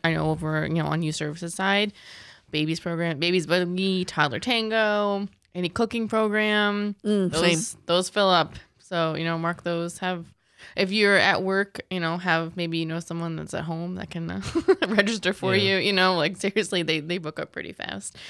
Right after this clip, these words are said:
Speaker 3: You can use the online programming thing now, right? I feel like that's
Speaker 1: Yeah.
Speaker 3: a little faster, our new Vega system.
Speaker 1: Yeah.
Speaker 2: Mm.
Speaker 1: So,
Speaker 3: So.
Speaker 1: you know, if you're at a desk at work and you can just sneak a tab open,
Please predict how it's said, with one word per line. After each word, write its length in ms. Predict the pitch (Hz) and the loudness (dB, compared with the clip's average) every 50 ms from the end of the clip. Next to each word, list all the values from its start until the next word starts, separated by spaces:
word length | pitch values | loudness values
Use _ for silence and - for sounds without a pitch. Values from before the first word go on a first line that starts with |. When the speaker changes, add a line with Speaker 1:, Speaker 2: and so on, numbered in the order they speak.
| - - - - | -18 -20 -20 -16
Speaker 3:
You 160 | - 175 165 156 | -6 -4 -4 0
can 480 | - 170 151 143 131 123 113 - - | 4 4 4 4 4 2 -2 -4 -6
use 220 | 135 127 127 120 113 | -2 0 2 2 4
the 140 | 123 117 | 4 4
online 580 | 117 113 110 107 104 101 98 98 95 95 95 90 - | 4 4 4 2 2 2 2 0 0 0 -2 -4 -6
programming 500 | - - 113 98 101 101 92 90 87 85 | -4 -2 -2 0 0 0 0 0 -2 -2
thing 200 | - 90 90 87 | -2 -2 -2 0
now, 200 | 85 85 85 82 | 0 0 0 0
right? 160 | 85 85 87 | 0 0 0
I 80 | 85 82 | 0 -2
feel 180 | - - 98 90 | -2 -2 -2 -2
like 140 | 90 85 | -2 0
that's 180 | - - - - | 0 0 0 2
Speaker 1:
Yeah. 40 | 95 | 0
Speaker 3:
a 20 | |
little 140 | 82 85 85 | -2 -2 -4
faster, 720 | - - - - - 98 85 82 - - - 80 85 82 80 | -6 -6 -10 -6 -2 0 0 0 -2 -4 -4 -6 -6 -8 -8
our 140 | 71 78 85 | -8 -8 -6
new 160 | 87 87 87 | -4 -4 -6
Vega 340 | 87 92 85 82 - 92 87 | -4 -4 -4 -2 -2 -2 -2
system. 460 | - - - - - 113 107 104 107 - _ | -2 -2 -4 -4 -4 -4 -4 -4 -8 -10 _
Speaker 1:
Yeah. 240 | 208 226 190 160 185 | -2 0 0 2 0
Speaker 2:
Mm. 460 | 190 202 196 185 175 175 165 160 - - _ | 0 0 0 0 2 2 0 0 -2 -8 _
Speaker 1:
So, 120 | - 180 170 170 160 | -4 -2 -2 -2 -2
Speaker 3:
So. 20 | 165 - | -2 -2
Speaker 1:
you 100 | 190 185 | -2 0
know, 160 | 160 156 156 | 0 -2 -2
if 120 | 175 190 | -4 -4
you're 80 | 175 165 | -4 -2
at 80 | 165 | -2
a 60 | 170 165 | -2 0
desk 300 | 156 143 165 - - - | 0 -2 -2 -2 -4 -6
at 120 | 147 143 | -4 -4
work 280 | 151 151 156 175 - - | -2 -2 -2 -2 -2 -2
and 80 | 175 | -4
you 60 | 147 | -4
can 200 | - - 160 160 | -4 -4 -6 -6
just 160 | 165 170 - - | -6 -6 -8 -6
sneak 240 | - - 156 151 | -4 -4 -4 -4
a 40 | 175 | -4
tab 320 | - - 160 151 156 151 156 | -6 -6 -4 -4 -4 -4 -4
open, 380 | 156 151 - 165 190 208 208 | -6 -6 -6 -6 -6 -6 -8